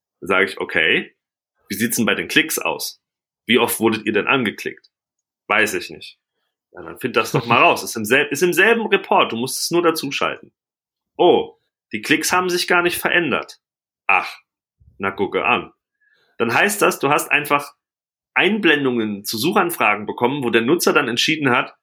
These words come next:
Speaker 1: „Ja, also diese Seite hilft mir jetzt irgendwie nicht weiter für meine Suchanfrage, die ignoriere ich.“ Und hat sich nie angeklickt. Und die, diese Einblendungen hast du jetzt halt nicht mehr, weil, ich meine, warum sollen wir denn deine Seite einblenden, wenn da eh dann für diese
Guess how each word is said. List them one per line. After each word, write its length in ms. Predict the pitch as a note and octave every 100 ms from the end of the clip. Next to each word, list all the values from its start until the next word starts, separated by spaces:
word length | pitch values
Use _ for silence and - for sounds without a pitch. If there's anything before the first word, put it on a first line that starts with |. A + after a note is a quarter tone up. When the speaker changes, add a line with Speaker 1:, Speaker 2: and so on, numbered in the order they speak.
| _ _
Speaker 1:
„Ja, 220 | F2+ G2+
also 260 | - G2 F#2+
diese 340 | E2+ F2+ A2 A2
Seite 300 | A#2 A#2+ A#2+
hilft 280 | C3 C3
mir 60 | A#2
jetzt 120 | A2+
irgendwie 220 | G#2 A#2
nicht 180 | A2+ C#3
weiter 240 | D3 D#3 D#3
für 120 | D#3+
meine 180 | D3+ D3+
Suchanfrage, 580 | D#3 D3+ D3 D3 D3+
die 160 | - G2
ignoriere 500 | G#2+ G#2+ F#2+ A2+ F2+
ich.“ 200 | - - _ _ _ _ _ _ - -
Und 80 |
hat 160 | G#2 A#2+
sich 160 | A2 B2
nie 240 | B2+ D3+
angeklickt. 640 | B2+ C#3+ C3 - E2 - _
Und 160 | G#2 A2
die, 260 | C3 G#2+
diese 240 | A#2+ B2 C#3
Einblendungen 640 | C#3+ D#3 D3+ D3+ D3 C#3+
hast 200 | F3 -
du 60 |
jetzt 180 | D#3 D#3
halt 220 | E3 D3+
nicht 220 | E3+ G3+ B2
mehr, 180 | G2
weil, 320 | F#2+ G#2+ F#2+ -
ich 140 | -
meine, 180 | A#2 G#2
warum 200 | G#2+ A2
sollen 200 | G#2+ A2+
wir 80 | A2+
denn 160 | G#2+ G#2+
deine 200 | G2+ G#2
Seite 280 | A2+ A#2+ G#2+
einblenden, 420 | E3+ D3 A#2+ G#2
wenn 120 | G#2
da 80 | F2+ -
eh 120 | D#3
dann 220 | E3 G#2+
für 120 | G2+ G2+
diese 380 | G2+ G2+ G2